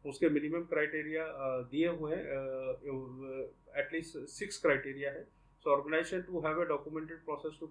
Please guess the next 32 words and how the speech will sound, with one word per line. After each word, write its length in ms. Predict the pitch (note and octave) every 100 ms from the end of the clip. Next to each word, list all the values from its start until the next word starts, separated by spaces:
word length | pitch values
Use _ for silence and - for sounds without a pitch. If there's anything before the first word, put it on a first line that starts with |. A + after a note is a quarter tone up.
| -
criteria 460 | C#3 C#3 C#3+ D#3 D#3+
to 100 | D3+ C#3
evaluate 380 | C#3 C#3 D3+ D3
supplier 300 | C3 C#3+ C#3+ C#3+
performance 480 | C#3 C3+ C3+ D3 D3
in 100 | C3+ C#3 - _ _ _ _
order 200 | B2+ C3
to 160 | C#3 D3+ C#3
evaluate 400 | C3+ C3 C#3+ C#3
external 460 | B2+ - - C#3+ C#3 C#3
provided 480 | B2+ C3 C3 C#3 C#3 -
product, 240 | B2+ C3+ - -
process, 280 | B2 - B2+ C3
services, 380 | B2 B2+ - C3+ - _ -
at 400 | C#3+ C#3 - B2+
least, 220 | D3 D#3 - _ _ _ _ -
अ, 140 | B2+
monitor 400 | B2+ C3 C#3 C#3
the 180 | C3+ C3+
following। 460 | - A2 G#2+ G#2 -
So 60 |
ये, 300 | D3+ E3 F#3
ये 60 | F3+
चीज़ें 300 | E3+ E3+ D#3+
हमें, 200 | D#3+ G#3+ - _ _ -
अ, 260 | C#3 C3+ C3
minimum 360 | D3 E3 F#3+
उसकी 480 | E3+ D3 - F#3 D3+
इस 140 | C#3 C#3+
performance 680 | C3+ - C#3 C#3+ C#3 C#3+ -
को 100 | G3
monitor 340 | E3 B2+ B2